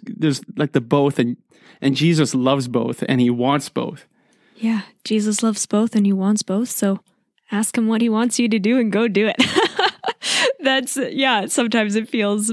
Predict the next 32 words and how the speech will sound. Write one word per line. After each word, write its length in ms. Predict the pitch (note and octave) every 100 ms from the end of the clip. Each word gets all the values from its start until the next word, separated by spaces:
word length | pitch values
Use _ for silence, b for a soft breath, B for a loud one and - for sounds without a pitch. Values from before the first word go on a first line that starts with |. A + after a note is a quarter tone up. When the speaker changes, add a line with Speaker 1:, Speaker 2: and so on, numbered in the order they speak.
| A3
Speaker 2:
pretty 220 | - G#3
complicated. 640 | G#3 G3+ F#3+ G3+ G#3+ G3 F#3
And 80 |
I 100 | B3
think 240 | B3 D#4 D4
you 80 | C#4+
can 140 | B3
totally 280 | G#3+ G#3 F#3+
feel 260 | F#3 F3
misunderstood 680 | - G#3+ - F3+ A3 - A2+
on 140 | B2
both 220 | A3 A#3 -
ends. 280 | - - - B B B -
Um, 400 | G3+ F#3+ F#3 - _ _ G3
being 320 | G#3+ G#3 G3+
overseas, 640 | G3+ F#3 G3 - G#3 F3+
like, 160 | F#3 -
it 120 | A3 G3+
is, 320 | F#3+ F3+ - - _
it 140 | A3
can 120 | G#3 G3
be 120 | F#3
really 240 | F3 F3+
hard 260 | G3+ G3 F3
lots 220 | F3 F3+
of 40 | F#3
the 80 |
time, 200 | F3+ F#3
and 80 | F#3
you 80 | F#3+
feel 240 | - G3+
very 320 | F#3 F#3 F3+